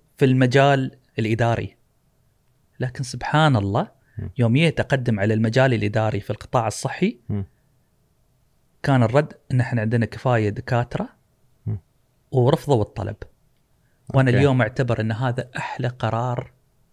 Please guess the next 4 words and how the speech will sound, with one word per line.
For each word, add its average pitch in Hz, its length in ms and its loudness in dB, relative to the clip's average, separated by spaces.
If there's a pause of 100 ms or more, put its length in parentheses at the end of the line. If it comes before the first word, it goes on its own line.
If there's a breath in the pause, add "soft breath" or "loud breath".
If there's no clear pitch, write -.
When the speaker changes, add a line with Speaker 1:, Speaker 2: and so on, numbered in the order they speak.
(160)
Speaker 1:
أنا 123 120 -2
سمعته. - 560 -12 (920)
حزة 127 400 -6
الضايج، 98 720 -4